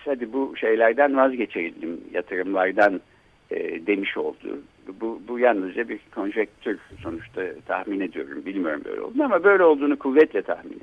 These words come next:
ediyorum. E, bütün bunlara rağmen, e, bu, e, yönetici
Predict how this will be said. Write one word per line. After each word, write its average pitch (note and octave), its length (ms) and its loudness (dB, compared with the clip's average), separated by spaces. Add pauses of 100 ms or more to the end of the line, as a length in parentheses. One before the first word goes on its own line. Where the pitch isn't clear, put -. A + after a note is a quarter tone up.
ediyorum. - 260 -12 (680)
E, C#3 340 -2 (380)
bütün C4 380 4
bunlara G3 560 4
rağmen, A#2+ 460 6 (260)
e, B2+ 80 -6 (1000)
bu, D3+ 560 -4
e, - 20 -4 (720)
yönetici C3+ 640 -4